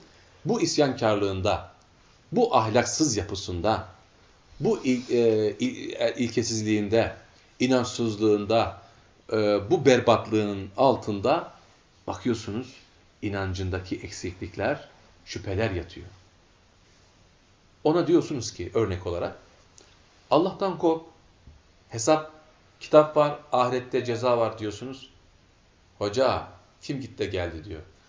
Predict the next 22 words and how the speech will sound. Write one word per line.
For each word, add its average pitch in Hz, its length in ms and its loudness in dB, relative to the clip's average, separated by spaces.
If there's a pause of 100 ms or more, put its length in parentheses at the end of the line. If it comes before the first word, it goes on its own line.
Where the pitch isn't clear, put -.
(460)
Bakınız, - 440 -8 (100)
çok - 240 -6
güzel 117 280 -6 (380)
bir 143 200 -6
ipucu 104 300 -10
verdi 82 280 -8
şimdi 85 280 -14
burada. 78 200 -16 (1900)
"E 147 80 2
sen 208 340 -2 (1900)
ahiret 160 500 6 (100)
var 202 320 10
diyordun. 208 420 4 (1200)
Bu 156 140 2
neyin 302 280 6
nesi 143 340 4
hoca? 147 520 6
Kim 180 200 -2
gitti - 180 -8
de 131 60 2
geldi 107 320 0
oradan?" 95 280 -2